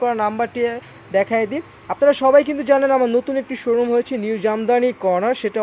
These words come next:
অবস্থিত ধানমন্ডি hawkers market, আর shop number হলো একশো সাতত্রিশ এবং একশো আটত্রিশ। আর আমার YouTube চ্যানেলের নাম হলো সিনথিয়া শাড়ি এবং Facebook পেজের নাম হলো সিনথিয়া শাড়ি। আর যারা order করতে চাচ্ছেন order করার নাম্বারটি হলো জিরো ওয়ান সেভেন ডবল নাইন থ্রি ডবল টু ফাইভ ওয়ান এইট। তো কথা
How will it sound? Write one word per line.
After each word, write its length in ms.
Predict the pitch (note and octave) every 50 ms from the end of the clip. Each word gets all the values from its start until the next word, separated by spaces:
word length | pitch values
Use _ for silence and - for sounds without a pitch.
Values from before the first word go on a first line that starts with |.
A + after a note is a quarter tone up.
| F#3+ G3
অবস্থিত 300 | G3+ A#3 A#3+ - - A3+ C4 B3 F#3 G3
ধানমন্ডি 360 | F#3+ F#3+ G3+ G#3 G#3+ G#3 G#3
hawkers 320 | G3+ G3 - A#3 A3+ - - A3+
market, 240 | A3+ G#3+ - A#3 G#3
আর 60 | F#3+ - G3+
shop 120 | F#3 - G3+
number 180 | G3 F#3+ G3 G3 G3
হলো 120 | G3 G3 G3+ F#3+
একশো 160 | - - - -
সাতত্রিশ 440 | G3+ G3 G3 - - B3 B3+ C4+ - A3+ G3
এবং 120 | F#3 G3 G3 G3
একশো 160 | F#3+ - - A3+ F#3+
আটত্রিশ। 380 | F3+ - - G3 F3 E3+ F#3+ G3+ - - - - - - - -
আর 80 | D#3 E3 F3+
আমার 120 | G3 G3+ G#3
YouTube 200 | A3+ G#3 C#4+ C4+ -
চ্যানেলের 260 | C#4 C4 C4 C4 B3+ B3+
নাম 60 | B3 A#3+
হলো 100 | B3 B3+ A#3+ -
সিনথিয়া 320 | B3 A#3+ A#3 A3 B3+ B3 B3+
শাড়ি 140 | - C4 C4 B3
এবং 100 | A#3 A3 G3+ -
Facebook 260 | G3 F#3 F3 G3 F#3 -
পেজের 200 | G3 F#3+ G3 F#3+
নাম 80 | F#3+ F#3+ G3+
হলো 100 | G#3+ A3 -
সিনথিয়া 300 | - B3 A#3+ G#3+ A3 F3+ -
শাড়ি। 160 | - D3 C3 B2 - - - - - -
আর 80 | E3 F3
যারা 120 | A3 A#3 A3 -
order 180 | A#3 A#3+ C4 C4+ C#4
করতে 160 | C4 B3 B3 C#4
চাচ্ছেন 220 | C#4 C4+ D4+ C4+ A3+
order 140 | A3 A3 A3+ G#3+
করার 160 | A#3 A3+ A3 G#3 G#3
নাম্বারটি 300 | G#3 A3 A#3+ A#3 - C4 C4
হলো 100 | C4 B3+ F3+ F#3
জিরো 140 | G#3 G3+ G#3
ওয়ান 160 | G#3 G3+ G3+ G3 - A#3
সেভেন 240 | A#3 A#3 B3+ C#4 D4 - - - - - - F#3
ডবল 220 | A3 A#3 B3 B3 A#3+ A#3+
নাইন 140 | B3 B3 B3 A3+
থ্রি 180 | - A3 G3+ G#3+ G#3
ডবল 180 | G3+ F#3+ G#3 G#3 F#3+
টু 40 | A#3 - -
ফাইভ 160 | G3 F3 F3 E3 F3
ওয়ান 120 | F3+ F#3 - - F#3
এইট। 100 | F3 D#3+ - - - - - - -
তো 40 | G3+ -
কথা 140 | A#3+ B3 C4